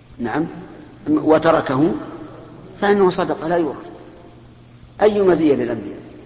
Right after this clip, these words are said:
مع أن هناك أدلة أخرى صريحة في هذا الموضوع. المهم، على كل حال، العلماء ورث-، الأنبياء ورثوا العلم، ولكن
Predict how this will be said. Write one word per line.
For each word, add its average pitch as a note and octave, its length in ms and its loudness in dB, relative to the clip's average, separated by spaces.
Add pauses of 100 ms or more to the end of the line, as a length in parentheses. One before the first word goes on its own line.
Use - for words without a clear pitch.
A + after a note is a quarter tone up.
(1700)
مع C#3 180 0
أن D3+ 120 6
هناك D3+ 320 2
أدلة C3 400 -2
أخرى D#3+ 380 0 (680)
صريحة D#3+ 420 -2
في C3 140 -10
هذا A#2 180 -10
الموضوع. A2 300 -12 (220)
المهم، D#3+ 300 2
على D#3+ 120 0
كل C#3 180 -6
حال، E3 260 -2 (560)
العلماء D3 480 4
ورث-، D3 440 -2
الأنبياء D3 440 0
ورثوا C#3+ 340 -4
العلم، G#2 160 -12 (1600)
ولكن C#3 580 0